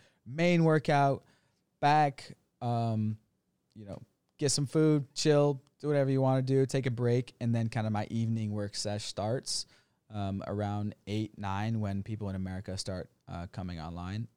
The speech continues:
And then I will be on my laptop again in the evening, um,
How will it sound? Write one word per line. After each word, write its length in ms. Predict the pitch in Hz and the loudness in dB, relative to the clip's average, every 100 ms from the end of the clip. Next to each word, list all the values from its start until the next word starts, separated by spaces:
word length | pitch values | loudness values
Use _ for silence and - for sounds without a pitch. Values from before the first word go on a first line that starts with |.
| - | -10
And 140 | 90 | -10
then 280 | 90 87 92 | -8 -8 -8
I 160 | - | -6
will 120 | 95 92 | -8 -6
be 160 | 101 | -6
on 140 | 95 95 | -4 -4
my 80 | |
laptop 500 | 95 101 110 - 120 | -2 -2 -2 -2 -4
again 440 | 117 117 120 131 135 | -4 -4 -2 0 0
in 80 | 123 | 0
the 80 | |
evening, 500 | 110 135 143 143 139 135 _ _ _ _ - | 0 -2 0 0 0 -4 _ _ _ _ -12
um, 500 | 104 104 104 104 104 | -4 -2 0 -2 -4